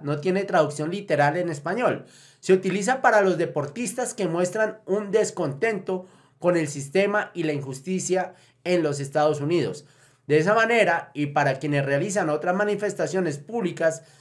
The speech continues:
de ese tipo, es utilizada esta palabra. Todo lo que es woke va mal, y nuestro equipo de fútbol ciertamente ha ido mal,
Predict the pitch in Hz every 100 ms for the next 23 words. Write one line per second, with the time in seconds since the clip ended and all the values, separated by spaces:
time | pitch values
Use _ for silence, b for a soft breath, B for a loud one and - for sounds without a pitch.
0 | b b 131 147 143 151 170 170 151 214
1 | 202 196 - - 151 156 147 139 120 131
2 | 131 - 131 127 131 - 120 110 90 69
3 | - b b b b b - 247 302 285
4 | - 208 - 165 233 202 - 147 - _
5 | _ 123 156 160 165 185 110 - _ 143
6 | 151 156 151 147 147 254 - 226 - 214
7 | 185 151 175 - 185 - 180 180 151 165
8 | 160 b b b - 170 165 160 147 151
9 | 131 95